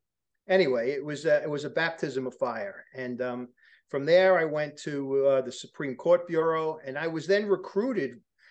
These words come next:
actually by the Homicide Bureau, by, um, the head of the bureau at the time was, was a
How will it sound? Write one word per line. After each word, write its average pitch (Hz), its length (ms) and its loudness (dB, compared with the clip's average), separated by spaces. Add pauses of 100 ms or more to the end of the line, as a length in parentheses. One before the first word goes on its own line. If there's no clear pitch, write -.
(280)
actually 156 420 -4
by 147 240 2
the 143 80 0
Homicide 170 560 -4
Bureau, 117 320 -4
by, 139 400 0
um, 131 460 -4
the 131 80 -4
head 175 160 2
of 190 80 2
the 165 80 -6
bureau 170 340 -2
at 143 80 -6
the 131 80 -16
time 151 340 -8
was, 127 200 -10 (120)
was 123 220 -12
a 123 200 -4